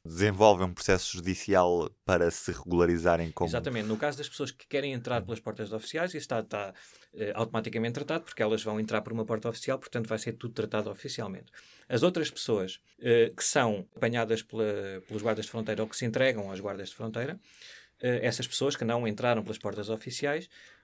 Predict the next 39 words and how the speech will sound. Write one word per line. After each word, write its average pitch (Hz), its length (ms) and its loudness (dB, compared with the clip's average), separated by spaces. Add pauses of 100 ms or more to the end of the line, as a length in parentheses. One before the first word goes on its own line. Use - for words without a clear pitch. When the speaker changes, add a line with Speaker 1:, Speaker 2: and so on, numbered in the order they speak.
Speaker 2:
têm, 131 440 2 (400)
ainda 113 300 2
assim, 131 380 -2
segundo 117 340 -2
a 107 40 4
lei 104 160 4
norte-americana, 110 800 -2 (420)
enquadrada 113 520 2
numa 95 180 -6
lei 95 120 -2
internacional, 104 760 -4 (300)
direito 143 640 4
a 139 280 4 (160)
pedir 139 280 -2
asilo. 123 400 0
Quer - 120 -14
dizer, 95 120 -4
não, 113 220 -4
não 113 220 -2
têm 127 180 -2
direito 127 320 2
a - 20 -2
que - 120 -14
se - 140 -10
lhes 135 120 -10
conceda 143 440 0
asilo, 127 280 -2
obviamente, 117 460 0
como 117 160 -4
em 113 40 -2
nenhum 120 200 -2
país 120 220 -2
do 110 100 -4
mundo. 95 280 -6
Têm, 131 420 -6
sim, 107 500 -2
o 113 100 -4
direito 110 560 0 (720)
de 120 460 0